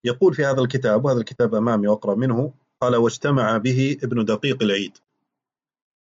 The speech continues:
رحمه الله"، وهو معروف من أهل الحديث، فقال له: "إنك لا تصلي، وما هذا من سنن الصالحين؟"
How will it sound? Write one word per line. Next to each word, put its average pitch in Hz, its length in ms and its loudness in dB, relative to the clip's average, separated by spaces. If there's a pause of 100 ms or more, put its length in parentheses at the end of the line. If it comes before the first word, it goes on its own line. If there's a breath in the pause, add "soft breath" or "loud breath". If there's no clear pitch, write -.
(960)
رحمه 110 360 -4
الله"، 113 340 -2
وهو 131 180 0
معروف 110 480 -2 (120)
من 127 120 -10
أهل 107 120 0
الحديث، 104 540 -4 (760)
فقال 165 420 -2
له: 151 280 2
"إنك 180 320 -2
لا 220 140 0
تصلي، 151 460 -2 (920)
وما 135 240 0
هذا 208 340 0
من 175 140 0
سنن 139 300 0
الصالحين؟" 107 600 -4